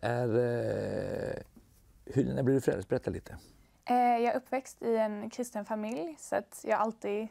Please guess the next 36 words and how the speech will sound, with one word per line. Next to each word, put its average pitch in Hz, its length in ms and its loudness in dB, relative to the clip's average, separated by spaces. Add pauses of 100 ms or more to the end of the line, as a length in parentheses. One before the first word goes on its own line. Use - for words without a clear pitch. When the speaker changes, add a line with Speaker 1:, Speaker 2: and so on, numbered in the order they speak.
Speaker 2:
alltid 233 280 -2
trott - 260 -10
på 220 100 -4
Gud. 196 380 -4 (580)
Eh, 202 680 -2 (240)
men, 208 460 -2
eh, 196 360 -2
sen 226 220 -2
så 208 360 2 (140)
under 220 180 -2
tonåren 220 600 -2
så 226 100 -8
hade 208 200 -4
jag 196 100 0
en, 202 220 -4 (540)
en 214 480 -2
tuff 247 180 -2 (160)
period, 226 480 -2 (300)
eh, 208 420 -6
och - 240 -10
jag, - 400 -4 (640)
eh, - 400 -4 (120)
ja, 233 140 0
mådde 240 220 0
inte 233 140 -2
så 233 100 -6
bra 220 300 0
och 214 180 -2
kämpade 220 360 -6
mycket 220 180 -8
med 208 160 -6
dålig 208 360 -4
självbild 214 420 -6
och 214 80 -8
sådär. 220 360 -6
Speaker 1:
Okej. 101 360 -2